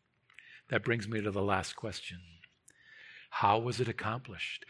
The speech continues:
How could Jesus do such a mighty deed? Here we go, very quickly. I'm gonna go with a question and answer format within this last idea.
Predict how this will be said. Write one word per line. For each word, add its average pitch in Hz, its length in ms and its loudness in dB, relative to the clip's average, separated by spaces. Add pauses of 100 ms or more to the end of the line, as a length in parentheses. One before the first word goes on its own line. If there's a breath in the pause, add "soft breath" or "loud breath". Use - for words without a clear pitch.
(180 loud breath)
How 135 160 10
could 147 200 2
Jesus 143 460 0
do 107 340 -2 (800)
such - 280 -2
a 107 60 -2
mighty 101 380 0
deed? 87 380 -4 (200)
Here 113 120 2
we 127 100 10
go, 113 200 4
very 107 240 8
quickly. - 400 -6 (1080 loud breath)
I'm 120 80 -2
gonna 113 140 4
go 117 140 10
with 113 160 6
a 110 60 6
question 110 480 2
and 110 100 0
answer 113 300 2
format 120 440 0
within 117 340 4
this 110 220 2
last 107 320 4
idea. 104 400 -2